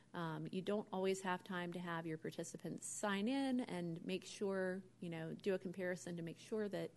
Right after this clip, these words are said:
you're not serving the same people at multiple events. Um, but I do highly recommend that if it's within your power to have sign-in sheets and to be able to track, uh, participation, that you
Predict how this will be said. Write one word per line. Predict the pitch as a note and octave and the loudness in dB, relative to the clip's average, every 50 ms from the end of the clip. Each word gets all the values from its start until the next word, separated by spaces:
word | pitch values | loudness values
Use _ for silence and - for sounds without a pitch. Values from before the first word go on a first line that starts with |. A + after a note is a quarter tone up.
| - - - - - - | -14 -20 -20 -20 -10 -4
you're | - F#3+ | 0 2
not | F#3 F3 - - | 2 2 2 0
serving | - G3 F#3 F3+ F3 E3 | 0 0 2 2 2 0
the | D#3+ | 0
same | E3+ - F#3 F3+ F3 | -2 0 0 0 0
people | E3+ - F3+ - - F3+ F3 F3+ E3+ E3 | 0 0 -2 0 2 2 2 2 2 2
at | E3 - | 0 0
multiple | E3+ E3+ E3 E3+ - F3 E3+ E3+ D#3+ D#3+ | 0 0 0 0 -2 -2 0 0 2 2
events. | E3 F3+ F#3 F3+ F3+ F#3+ - - - - - - - - - - - - - | 2 2 2 2 2 0 -4 -6 -10 -10 -12 -18 -20 -20 -20 -20 -18 -10 -4
Um, | F#3 F3+ F3 E3+ E3+ E3 - - | -2 -2 0 0 -2 -2 0 2
but | A#3+ C4 | 4 4
I | C#4 | 4
do | C#4 - E4+ F4+ F4+ - - - - - - | 6 6 4 4 2 0 -10 -16 -16 -6 0
highly | - C4 C#4 C4+ B3 | 4 6 6 6 6
recommend | G3+ F#3 F3+ - F#3 E3+ D#3+ D3+ D#3+ D#3+ D#3+ E3 | 6 4 4 2 2 0 0 2 2 2 4 4
that | E3 F3 | 4 4
if | F3 - | 2 0
it's | F3+ F#3 - - | -2 -6 -4 -2
within | G#3 G3+ - A#3 A#3 A3+ | -2 -2 2 4 4 4
your | A#3 A3 | 4 4
power | G#3+ G#3+ F#3+ F3+ F3 F3+ F3 | 2 2 2 2 4 4 4
to | E3+ E3+ D#3+ E3 - - - G3 | 4 2 2 0 -2 -6 -6 -2
have | G3+ F#3+ F#3 G#3 | 2 2 2 2
sign-in | - - C#4+ D4+ C#4+ C#4 C4+ C4 | 2 2 4 4 6 6 6 4
sheets | B3+ - - C4 A#3+ A3+ G#3+ - - - - - - - | 4 2 2 2 4 2 2 0 -4 -8 -8 -8 -4 -2
and | F3 F3 F3 E3+ E3+ E3 E3+ E3+ E3+ - - | 0 0 2 0 0 -2 -2 -4 -6 -6 -2
to | - F3 E3 | 0 0 2
be | E3 F3 F3 | 4 4 2
able | F3+ F3+ F3+ F3+ | 4 2 0 0
to | F3 F3 E3+ | 0 0 -2
track, | E3+ - - - A3+ G#3+ G#3+ G#3+ G#3+ - - - - - - - - - - - | -2 -4 -2 2 4 4 4 4 0 -4 -10 -18 -18 -18 -20 -20 -20 -12 -4 -2
uh, | F#3 F3 E3+ | 0 0 0
participation, | - - F#3+ - G3 F3 - G3+ - A#3+ A#3 A#3 A3+ - - A#3 G#3+ G#3 G3+ G3+ G#3 G#3+ - - - - - - - - - - | 0 -2 -4 -4 -4 -4 -4 -4 0 2 2 2 2 0 0 0 2 2 2 2 0 0 -4 -12 -20 -20 -20 -20 -20 -18 -2 4
that | G#3+ G#3 G3 - - | 6 6 6 6 4
you | G#3+ A3+ A3+ A3+ A3+ A#3 A3+ A3 G#3+ | 4 4 6 6 6 6 4 4 2